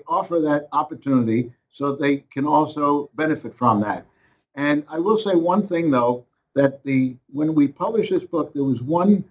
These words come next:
uh, criterion that we had to follow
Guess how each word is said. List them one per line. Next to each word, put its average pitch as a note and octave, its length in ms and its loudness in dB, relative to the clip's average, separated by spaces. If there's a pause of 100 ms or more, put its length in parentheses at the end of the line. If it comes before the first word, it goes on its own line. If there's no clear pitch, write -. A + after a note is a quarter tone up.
(400)
uh, C3 120 -6
criterion C#3+ 920 0 (380)
that C#3+ 180 -4
we D#3+ 180 2
had D#3+ 420 -4
to D3 340 0 (320)
follow C#3 480 0